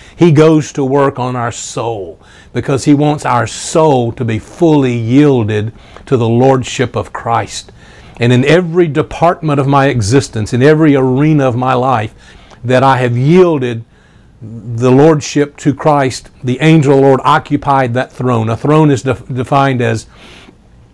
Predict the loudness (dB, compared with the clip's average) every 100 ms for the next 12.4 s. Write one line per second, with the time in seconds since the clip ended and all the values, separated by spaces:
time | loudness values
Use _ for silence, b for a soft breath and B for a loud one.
0 | -2 2 4 4 4 2 0 -2 -2 0
1 | 2 2 0 -4 -4 -2 0 2 4 2
2 | 0 -6 -14 b b b b b b -2
3 | 2 4 6 4 4 2 2 2 2 2
4 | 0 0 2 2 0 -2 0 4 4 2
5 | 2 0 0 2 4 4 2 -2 0 2
6 | 2 2 2 2 2 -2 B B -4 0
7 | 0 0 0 0 0 0 0 0 2 2
8 | 0 -4 0 0 0 -2 b b -2 -2
9 | -2 -2 2 2 2 0 -2 -2 -2 -2
10 | -4 -2 0 0 0 -6 -10 B B B
11 | 0 0 4 6 6 4 4 4 4 4
12 | 6 6 2 -2